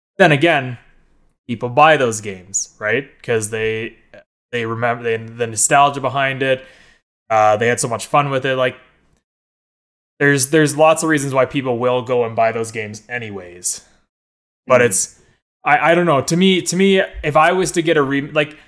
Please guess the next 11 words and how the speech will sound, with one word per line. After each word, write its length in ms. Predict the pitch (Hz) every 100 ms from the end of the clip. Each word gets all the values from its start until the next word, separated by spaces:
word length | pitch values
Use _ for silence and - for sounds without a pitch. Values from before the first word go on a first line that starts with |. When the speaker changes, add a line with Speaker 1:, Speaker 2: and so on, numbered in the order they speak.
| _ _ _ -
Speaker 1:
I, 240 | 160 202
I 160 | 208 160
don't 220 | 190 202
think, 200 | - 170
unless 240 | 165 180 196
there 100 | 247
was 80 | 208
a 60 |
lot 400 | 147 135 139 -
to 80 | 151
offer, 640 | 117 113 117 160 196 202